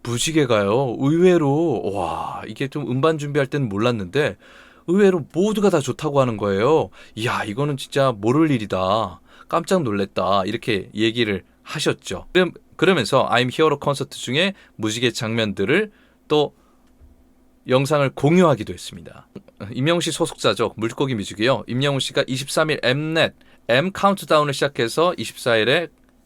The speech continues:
케이비에스 투 뮤직뱅크에, 그리고 이십오 일에는 쇼 음악 중심에, 아, 음악 방송에 연달아 출연하게 됐죠.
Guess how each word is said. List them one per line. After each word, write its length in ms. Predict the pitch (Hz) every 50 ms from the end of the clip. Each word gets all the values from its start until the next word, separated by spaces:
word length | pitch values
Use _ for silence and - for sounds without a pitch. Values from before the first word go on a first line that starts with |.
| _ _ _ -
케이비에스 600 | - 202 190 202 180 175 190 180 165 - - -
투 320 | - - - 196 131 92 - - _ _ _ _
뮤직뱅크에, 1300 | - 120 156 196 233 208 226 226 202 - - 190 160 131 113 - - 107 98 113 127 117 92 85 87 - - - - - - - - -
그리고 300 | - 123 127 135 160 160
이십오 560 | - 147 160 175 170 208 196 151 143 147 147
일에는 380 | 147 147 151 156 175 196 202 185
쇼 360 | - - - - 233 226 202 - 139
음악 360 | 139 147 151 147 - - -
중심에, 1000 | - 113 104 98 - - - 95 85 85 85 87 87 92 104 104 95 85 87 - - - - - - - -
아, 200 | - - 95 87
음악 220 | 113 127 139 139 -
방송에 460 | - 117 113 - - 123 147 165 - - 98
연달아 480 | 98 92 95 101 117 135 190 220 226 208
출연하게 480 | - - - 180 185 156 131 98 98
됐죠. 480 | - - - - - - - - -